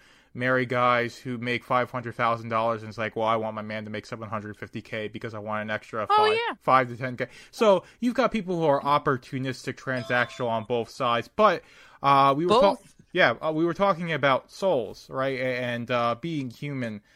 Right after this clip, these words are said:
Speaker 1: or, or that, you know, comes into it when you talk about souls. So we're gonna transition into the last topic. We <laughs> were on a lot of tangents, uh, but we're gonna transition into the last topic of science fiction. So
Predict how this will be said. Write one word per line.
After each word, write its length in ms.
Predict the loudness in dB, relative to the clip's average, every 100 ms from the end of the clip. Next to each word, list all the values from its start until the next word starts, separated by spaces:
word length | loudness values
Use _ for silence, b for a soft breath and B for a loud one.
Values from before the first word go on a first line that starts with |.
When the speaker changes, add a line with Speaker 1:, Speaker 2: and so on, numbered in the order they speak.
| b b b
Speaker 1:
or, 140 | -2 0
or 320 | 2 0 0
that, 260 | 0 -2 -2
you 160 | -6
know, 120 | -6
comes 340 | -4 -6 -6 -6
into 300 | -8 -6 -6
it 80 | -6
when 120 | -8
you 80 | -8
talk 240 | -6 -6
about 220 | -4 -6
souls. 380 | -6 -4 -4 -4
So 120 | -4
we're 300 | -4 -2 -2
gonna 240 | -2 -4 -4
transition 520 | -6 -6 -4 -6 -6
into 200 | -8 -6
the 80 | 0
last 400 | 4 4 2 -4
topic. 340 | -4 -2 -4 -4
We 120 | -4
<laughs> 140 | 0
were 120 | 4
on 200 | 6 6
a 80 | 4
lot 240 | 2 4 2
of 80 |
tangents, 640 | 0 -2 0 -2 -8 -10 -20 B B B
uh, 220 | 4 6
but 80 | 4
we're 140 | 0 0
gonna 180 | 0
transition 420 | 4 4 4 2 0
into 140 | 2
the 40 | 4
last 280 | 4 4
topic 340 | 0 0 0 -2
of 160 | -4
science 400 | -2 -2 -2 -4
fiction. 380 | -4 -6 -6 -14
So 380 | -4 -2 -2